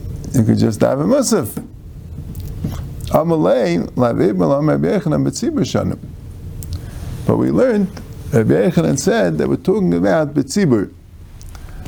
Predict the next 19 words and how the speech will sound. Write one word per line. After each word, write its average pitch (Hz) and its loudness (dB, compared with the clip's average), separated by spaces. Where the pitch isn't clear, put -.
So - 2
Rashi 196 2
has 139 2
two 185 2
pshatim. - 0
One, 160 4
one 185 2
pshat 156 2
that 131 0
Rashi 123 0
says 110 0
is 101 -2
B'tzibur 127 2
Shanim 139 2
means 131 2
because 123 2
you'll 117 4
hear 143 2
it - -4